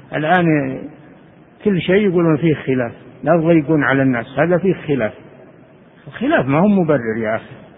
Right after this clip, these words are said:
خلاف ما هو مبرر، خلاف يخطئ ويصيب.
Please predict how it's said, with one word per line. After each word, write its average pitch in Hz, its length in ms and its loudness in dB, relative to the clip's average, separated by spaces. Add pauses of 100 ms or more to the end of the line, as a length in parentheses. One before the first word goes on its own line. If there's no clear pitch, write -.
(1200)
خلاف 156 420 2
ما 131 100 0
هو 139 140 2
مبرر، 127 560 -4 (1080)
خلاف 156 320 0
يخطئ 156 420 0
ويصيب. 139 600 -2